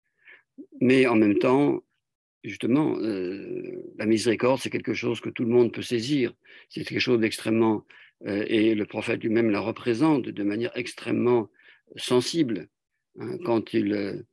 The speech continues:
euh, il prend l'exemple d'une femme qui, qui est prisonnière, mais qui allaite les, ses enfants, les, les en-, tous les enfants, les, les nou-,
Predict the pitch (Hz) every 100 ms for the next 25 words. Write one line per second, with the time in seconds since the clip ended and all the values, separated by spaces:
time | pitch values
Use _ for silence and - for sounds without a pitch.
0 | _ _ _ - 104 95 92 104 98 98
1 | 95 - - 120 - 120 117 113 107 110
2 | 110 127 120 117 104 107 - 127 123 113
3 | 107 95 117 110 101 98 104 - - -
4 | 98 101 127 113 104 - 110 113 120 -
5 | 104 101 104 _ _ _ - 110 104 104
6 | - 147 139 117 104 95 98 101 92 123
7 | 113 107 120 117 104 98 107 110 107